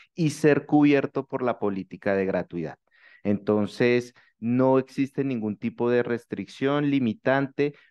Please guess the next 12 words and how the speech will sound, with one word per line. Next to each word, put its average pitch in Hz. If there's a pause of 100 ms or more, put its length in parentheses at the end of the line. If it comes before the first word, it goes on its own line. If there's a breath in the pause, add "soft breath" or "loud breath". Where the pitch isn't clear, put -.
(140)
frente 165
a 110
aquellos 123
estudiantes 151
que 98
vengan 107
de 131
otra 110
institución 110
de 113
educación 139
superior, 151